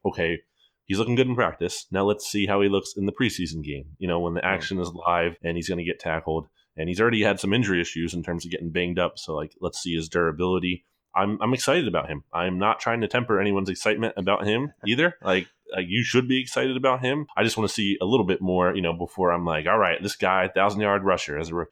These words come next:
Speaker 2: Yeah, and at the same time, when he doesn't put up two consecutive one hundred-yard games to start the season, we don't need to call him a bust either. Let's be <laughs> patient with this guy. All right, uh, the, the other running back that you wanted to talk about today was Corey Clement, who we really haven't talked about throughout this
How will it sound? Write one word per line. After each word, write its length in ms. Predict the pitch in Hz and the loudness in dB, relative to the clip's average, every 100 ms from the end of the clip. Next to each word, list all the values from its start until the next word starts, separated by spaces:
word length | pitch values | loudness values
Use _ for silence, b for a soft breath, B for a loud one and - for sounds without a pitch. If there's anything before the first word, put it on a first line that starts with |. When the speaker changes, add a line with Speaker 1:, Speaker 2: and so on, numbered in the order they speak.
| - | -2
Speaker 2:
Yeah, 200 | 101 - - | -2 -2 -4
and 160 | 104 107 | -2 -2
at 200 | 107 - | -4 -4
the 100 | 95 | -2
same 260 | 104 92 | -2 0
time, 420 | - 104 98 92 | 2 2 2 0
when 220 | 87 90 90 | -2 -2 -2
he 120 | 92 | -2
doesn't 380 | 101 95 95 - | 0 0 -2 -2
put 140 | 98 | 0
up 200 | 92 - | 0 -2
two 380 | - 95 92 85 | -4 -4 -4 -6
consecutive 640 | - 92 - 87 - 85 80 | -6 -4 -4 -4 -2 -4 -4
one 100 | 87 | -4
hundred-yard 480 | 90 87 80 85 80 | -2 -2 0 -2 0
games 320 | 92 92 - | -2 -2 -6
to 120 | 87 | -8
start 240 | - 92 - | -4 -4 -4
the 100 | 82 | -6
season, 480 | 92 95 85 80 B B B - | -4 -4 -6 -8 B B B 2
we 80 | |
don't 140 | 101 90 | 4 4
need 100 | 87 | 0
to 60 | |
call 200 | - 95 85 | 0 -2 -2
him 80 | |
a 40 | 76 | -2
bust 340 | 92 80 - | 0 0 -2
either. 200 | 76 71 | -6 -4
Let's 180 | 78 90 | -4 -4
be 160 | - 87 | -6 -4
<laughs> 120 | - | 0
patient 280 | - - - | 0 -2 -4
with 140 | 90 | -8
this 160 | 82 - | -8 -8
guy. 240 | 76 71 B B B - | -8 -10 B B B 2
All 100 | 98 | 4
right, 180 | 98 82 | 4 4
uh, 140 | 95 | 2
the, 220 | 95 107 95 | 2 0 2
the 140 | 110 | 2
other 140 | 151 | 4
running 260 | 110 104 85 | 4 2 0
back 240 | 95 85 | 0 0
that 120 | - 95 | 0 -2
you 140 | 107 | -2
wanted 140 | 110 | -2
to 80 | 98 | -2
talk 240 | 90 101 87 | 2 2 2
about 240 | 95 - | -2 -2
today 180 | - 104 | -2 -2
was 160 | 95 | -2
Corey 240 | - - 190 | -4 0 0
Clement, 440 | - 98 104 110 | 2 2 2 0
who 140 | - 113 | -2 0
we 60 | |
really 280 | 98 117 170 | 0 0 0
haven't 300 | 113 117 87 | 2 -2 -2
talked 260 | - 110 101 | -2 -2 0
about 260 | 95 90 | 0 -2
throughout 300 | - 101 98 | 0 0 0
this 200 | 104 95 | -2 -4